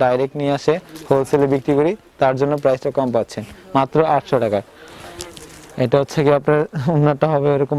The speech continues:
বড়, আর জামাটা হবে এটা। প্রাইস কিন্তু একদম রিজনেবল প্রাইস, মাত্র আটশো টাকায় পেয়ে যাচ্ছেন আপনারা প্যাটেলসের ড্রেসগুলো। এর যারা হোলসেল চান, তারা অবশ্যই আমাদের সাথে যোগাযোগ করবেন,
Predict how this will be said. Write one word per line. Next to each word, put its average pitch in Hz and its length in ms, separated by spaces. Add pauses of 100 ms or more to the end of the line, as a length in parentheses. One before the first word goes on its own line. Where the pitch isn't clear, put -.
(120)
বড়, 131 140 (400)
আর 110 120 (160)
জামাটা 127 380
হবে 120 200
এটা। 123 140 (1900)
প্রাইস 151 300
কিন্তু 175 200 (100)
একদম 170 220 (100)
রিজনেবল 156 440
প্রাইস, 156 200 (100)
মাত্র 143 200 (180)
আটশো 131 280
টাকায় 131 280
পেয়ে 131 180
যাচ্ছেন 127 240 (100)
আপনারা 127 260
প্যাটেলসের 120 480
ড্রেসগুলো। 120 420 (600)
এর 131 140
যারা 147 240
হোলসেল 160 400
চান, 165 200
তারা 143 200
অবশ্যই 147 400
আমাদের 135 260
সাথে 135 160 (100)
যোগাযোগ 127 320
করবেন, 127 200